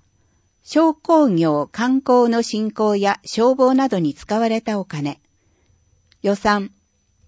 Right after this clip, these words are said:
三十九億二千万円超え。支出済み、三十六億円超え。人口、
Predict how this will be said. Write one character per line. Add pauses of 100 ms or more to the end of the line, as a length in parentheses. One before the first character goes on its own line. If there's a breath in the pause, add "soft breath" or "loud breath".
(160)
三
十
九
億
二
千
万
円
超
え。 (680)
支
出
済
み、 (420)
三
十
六
億
円
超
え。 (1700)
人
口、